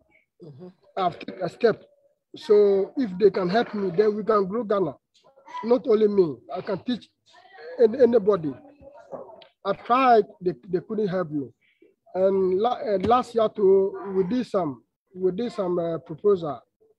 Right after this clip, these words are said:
Speaker 2: That one, the, it through, uh, through, uh,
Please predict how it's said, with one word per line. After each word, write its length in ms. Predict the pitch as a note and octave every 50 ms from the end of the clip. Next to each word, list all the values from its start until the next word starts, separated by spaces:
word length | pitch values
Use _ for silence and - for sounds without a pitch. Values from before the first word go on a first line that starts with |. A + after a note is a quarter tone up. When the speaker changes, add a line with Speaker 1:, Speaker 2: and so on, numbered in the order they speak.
| _ _ _ _ _ _ _
Speaker 2:
That 220 | - G3+ G#3 G3+ G3
one, 640 | F#3 F3+ F3+ F#3 F#3 F3+ F3 F3+ F3 E3+ E3+ E3+ - - - - _ _ E3
the, 240 | F3 F3 F3+ F3 - _ _ _ _ _
it 220 | - F#3+ - - -
through, 800 | A3 A3 A#3+ B3 B3+ B3+ B3+ B3+ B3+ B3+ B3 B3 B3 C4 - - _ - -
uh, 760 | F#3 F3 F3 E3+ E3+ E3+ E3 E3 D#3+ D#3+ D#3+ D#3+ D#3 D3+ D3 D3 _ _ _ _ _ _
through, 360 | - G3 A3 A3+ A#3 A#3 A#3 -
uh, 800 | G3 F3 F3 E3+ E3+ E3 E3 E3 E3 D#3+ D#3+ D#3 D#3 D3+ D3+